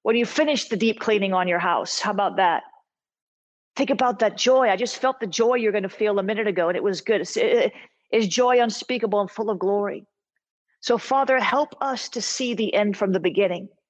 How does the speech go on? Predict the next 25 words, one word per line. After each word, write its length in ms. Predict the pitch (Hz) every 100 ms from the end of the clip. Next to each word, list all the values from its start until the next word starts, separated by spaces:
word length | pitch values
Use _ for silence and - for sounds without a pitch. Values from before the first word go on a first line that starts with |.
| _ _ _ _ -
and 140 | 202
the 60 | 202
glory 540 | 185 226 269 302 240
that's 220 | 202 196
in 140 | - 190
it. 240 | - - _ _ _ _ - -
Help 280 | 285 330 -
us, 200 | 277 -
Lord, 280 | 285 262 -
to 120 | 247
see 640 | - - 302 302 208 - _ _ _ _ _ _ _ _ _ _ -
and 140 | 220
to 100 | 233
feel 720 | - - - 320 285 175 78 - _ _ _ _ _ _ _
your 240 | 202 233 262
pleasure 720 | - 269 269 214 196 104 - _ _ _ _ _ _
in 100 | 202
the 80 | 196
finishing, 600 | - 190 180 - 156 - _ _ _ _ _ _ _ _ _ _ _
even 240 | 254 262
beyond 480 | 254 233 240 262 254 -
our 220 | 226 220
pleasure, 360 | 220 208 170
your 260 | 180 233 294
pleasure. 360 | - 247 190